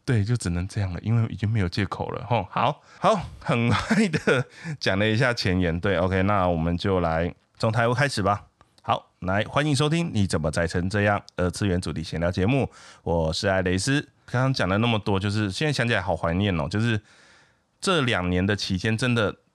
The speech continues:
变化非常大，不管是这个社会、这个世界、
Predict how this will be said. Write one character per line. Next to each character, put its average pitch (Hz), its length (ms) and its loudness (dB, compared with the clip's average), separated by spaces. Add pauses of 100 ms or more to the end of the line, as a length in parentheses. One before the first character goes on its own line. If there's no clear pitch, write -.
(120)
变 135 180 0
化 123 180 2
非 107 140 2
常 92 180 0
大， 98 140 0
不 107 80 0
管 101 120 2
是 107 160 0 (680)
这 143 140 -2
个 120 100 0
社 107 260 0
会、 98 140 0
这 123 100 -2
个 131 120 0
世 113 200 0
界、 95 300 -4